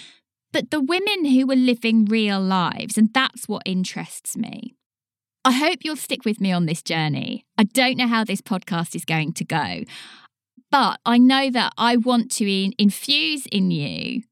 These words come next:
and share with you my own excitement and curiosity for the history of our forebears, of our grandmothers, and how that affected what we do today.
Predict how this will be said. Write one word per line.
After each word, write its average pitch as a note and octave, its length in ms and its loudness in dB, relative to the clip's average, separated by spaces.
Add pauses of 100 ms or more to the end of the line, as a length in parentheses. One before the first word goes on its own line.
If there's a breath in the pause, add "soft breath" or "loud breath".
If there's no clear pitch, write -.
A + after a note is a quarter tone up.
(320)
and G#3+ 100 6
share C#4+ 460 0
with A3 240 -6
you D#3 240 -4
my G3 320 0
own A3+ 240 2
excitement A3 720 -2
and G3 100 0
curiosity G#3 1160 -4 (680 soft breath)
for A3+ 760 2 (480)
the A3+ 80 -2
history F#3+ 800 -2
of G3 340 0
our G3 380 0
forebears, D#3 720 -4
of G3 100 -2
our G#3 140 4
grandmothers, - 920 -2 (840)
and A#3+ 200 6
how C4 240 0
that A#3+ 180 -2
affected - 640 -6 (200)
what G3+ 320 0
we G#3 220 6
do F#3 180 2
today. D#3+ 600 -6